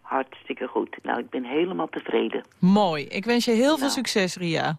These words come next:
Speaker 1: Dank je wel.
Speaker 2: <laughs> Oké, goeienacht.
Speaker 1: <laughs> Oké, dank je wel. Dag.
Speaker 2: Doeg. Nul acht honderd één één twee één voor vragen, antwoorden en al uw computerproblemen.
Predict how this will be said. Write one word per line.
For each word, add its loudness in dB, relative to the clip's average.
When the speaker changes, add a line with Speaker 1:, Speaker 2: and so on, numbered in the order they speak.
Speaker 1:
Dank 0
je 2
wel. 4
Speaker 2:
<laughs> 2
Oké, 2
goeienacht. 0
Speaker 1:
<laughs> -2
Oké, -4
dank 4
je 6
wel. 2
Dag. 4
Speaker 2:
Doeg. 0
Nul 2
acht -2
honderd -4
één 0
één 0
twee -2
één -2
voor -4
vragen, 0
antwoorden 4
en 2
al 4
uw 2
computerproblemen. 0